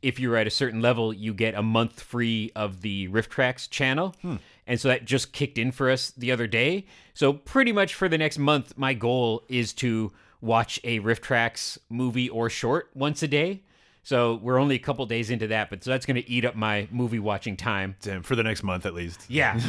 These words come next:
Speaker 2: <laughs>
Speaker 1: Take advantage of this free bonus thing. And so we watched a couple shorts. We watched one,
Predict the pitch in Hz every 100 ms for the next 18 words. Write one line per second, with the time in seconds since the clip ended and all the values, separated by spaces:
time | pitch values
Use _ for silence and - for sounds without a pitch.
0 | - - - - - 160 160 143 147 127
1 | 127 127 - 143 131 131 127 123 120 110
2 | 110 - - 175 170 180 - 170 143 -
3 | 160 139 - 139 151 - 127 135 123